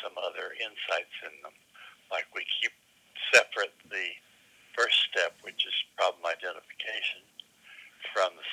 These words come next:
second step, which is coming up with alternatives. Because what usually happens is, after one or two sentences to say what's upsetting you and so forth, you launch into, "We could do this, we could do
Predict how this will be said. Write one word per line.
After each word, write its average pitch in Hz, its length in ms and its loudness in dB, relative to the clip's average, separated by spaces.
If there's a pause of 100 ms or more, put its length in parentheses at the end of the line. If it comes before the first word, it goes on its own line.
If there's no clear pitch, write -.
second - 320 4
step, 87 320 2
which - 240 -10
is 92 160 -2
coming 92 320 -2
up - 160 -2
with - 160 -12
alternatives. - 720 -6 (800)
Because - 220 -10 (100)
what 104 160 2
usually 110 480 2
happens 95 480 -2
is, 92 220 -6 (320)
after 92 260 -4
one 98 160 -2
or 90 160 -2
two 101 140 0 (100)
sentences - 500 -6 (140)
to 85 80 -6 (800)
say 92 160 2
what's 87 260 -6
upsetting 98 540 0
you 85 160 0 (100)
and 85 80 -14 (140)
so 113 160 -6
forth, 87 240 -2 (480)
you 87 100 -10
launch 95 480 2
into, 92 240 -6
"We 90 160 -8
could 90 160 -8
do 92 160 -6
this, 92 160 0 (160)
we 87 80 -14
could - 160 -8
do 87 160 -4